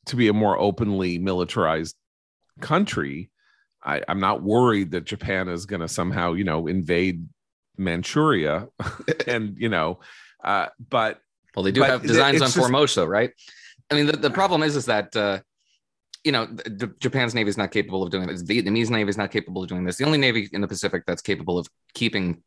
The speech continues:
Speaker 2: the South China Sea open, through which three trillion dollars worth of trade transits every year, is the U S Navy.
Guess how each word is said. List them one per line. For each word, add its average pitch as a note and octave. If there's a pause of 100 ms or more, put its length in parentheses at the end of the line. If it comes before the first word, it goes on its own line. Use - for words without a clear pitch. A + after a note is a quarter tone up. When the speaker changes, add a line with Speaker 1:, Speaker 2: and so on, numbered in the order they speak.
(160)
Speaker 2:
the -
South G2
China F2+
Sea C#3+
open, F2
through A#2+
which A2+ (100)
three A#2+
trillion A2
dollars F#2+
worth F#2
of D#2
trade G#2+
transits F2
every E2+
year, F2+ (460)
is B2
the D#3
U C#4
S -
Navy. D#2